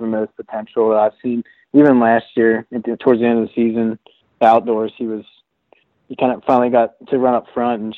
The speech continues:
show what he was made of, and Supercross was good for him. And, you know, kind of got lost in the pack this summer, but he had some standout rides. I mean, they were standout for me anyway. Like, I, I noticed him when I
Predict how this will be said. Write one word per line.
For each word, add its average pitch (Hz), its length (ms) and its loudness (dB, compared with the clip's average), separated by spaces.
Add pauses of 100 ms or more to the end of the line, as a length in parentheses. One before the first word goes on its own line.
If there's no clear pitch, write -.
show 117 280 2
what 113 120 -2
he 113 60 -6
was 110 160 -8
made 113 220 -6
of, 110 240 -4
and 110 180 -10 (520)
Supercross 117 360 0
was 123 120 -2
good 139 240 0
for 110 200 -8
him. 107 80 -14 (100)
And, 107 400 -8 (760)
you 120 140 -6
know, 113 140 -2
kind 127 200 0
of 120 40 2
got 110 160 4
lost 120 300 2
in 120 60 -8
the 107 80 -10
pack 117 280 -4
this - 200 -8
summer, 117 260 -6
but 110 140 -4
he 135 80 -2
had 131 120 2
some 117 140 -8 (100)
standout 110 380 -2
rides. 107 420 0
I 120 60 -12
mean, 110 240 -10 (220)
they 123 80 0
were 107 80 0
standout 120 280 0
for 262 80 -2
me 247 200 0
anyway. 110 320 -2
Like, 107 180 -4
I, 107 180 -4 (600)
I 123 80 0
noticed 139 420 2
him 113 380 -6
when 131 160 -4
I 117 160 -2